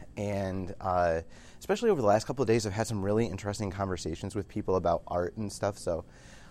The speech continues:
um, just thought I'd share with you a little bit as I kinda open up the store a little bit slower than normal this morning to, uh, you know, share a little bit of, uh, the things that I've been thinking about in film. And,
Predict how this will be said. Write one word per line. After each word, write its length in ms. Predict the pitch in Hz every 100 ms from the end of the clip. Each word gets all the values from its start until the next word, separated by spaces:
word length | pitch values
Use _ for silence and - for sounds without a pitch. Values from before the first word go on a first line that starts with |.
| -
um, 440 | 92 90 85 87 87 - - - - - - - -
just 200 | - -
thought 160 | 104 95
I'd 180 | 90 -
share 240 | 90 87
with 220 | 95 -
you 380 | 95 95 95 90
a 60 | 92
little 280 | 95 92 87
bit 320 | 92 92 90
as 160 | 82
I 220 | 90 87 90 - - - - -
kinda 220 | 92 90
open 320 | 87 104 95
up 100 | 95
the 100 | 90
store 360 | - 95 92 92
a 80 |
little 220 | 87 87 85
bit 140 | 87
slower 420 | - 98 90 92
than 140 | 95 95
normal 460 | 95 92 90 87
this 220 | 85 85
morning 440 | 95 92 87 90 110 - - - -
to, 520 | - 101 95 92 90 -
uh, 360 | 90 90 87 87 - - - - - - -
you 60 | 104
know, 80 | 92
share 240 | - 98
a 80 | 98
little 240 | 95 98
bit 260 | 92 98 - 98
of, 320 | 95 90 90
uh, 380 | 90 92 90 87
the 100 | 87
things 300 | 98 90 87
that 100 | 87
I've 80 |
been 140 | 90 82
thinking 340 | 98 95 98
about 340 | 92 92 90 95
in 140 | 92
film. 460 | - 98 95 104 92
And, 200 | 87